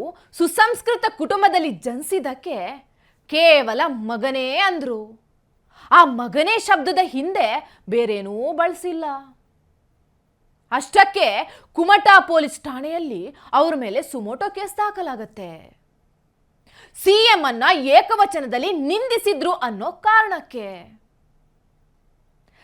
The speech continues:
ಸಿ ಎಂ ಸಿದ್ದು ಸಾಹೇಬ್ರೆ, ನಿಮಗೆ ಮಗನೇ ಅಂದಿದ್ದಕ್ಕೆ ಇಷ್ಟೊಂದು ಉರಿ ಬಿತ್ತಲ್ವಾ? ನೀವು ಇದುವರೆಗೆ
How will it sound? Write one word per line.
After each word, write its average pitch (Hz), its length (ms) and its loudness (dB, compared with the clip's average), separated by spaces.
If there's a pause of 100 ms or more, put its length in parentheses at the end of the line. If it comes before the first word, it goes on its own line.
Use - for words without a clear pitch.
(240)
ಸಿ 427 140 4 (140)
ಎಂ 523 100 4 (100)
ಸಿದ್ದು 349 380 2
ಸಾಹೇಬ್ರೆ, 240 520 -2 (600)
ನಿಮಗೆ 349 520 -2 (600)
ಮಗನೇ 480 340 4 (100)
ಅಂದಿದ್ದಕ್ಕೆ 403 440 2 (160)
ಇಷ್ಟೊಂದು 403 380 0 (220)
ಉರಿ 349 220 -2
ಬಿತ್ತಲ್ವಾ? 240 560 -4 (1040)
ನೀವು 285 240 0 (180)
ಇದುವರೆಗೆ 381 540 6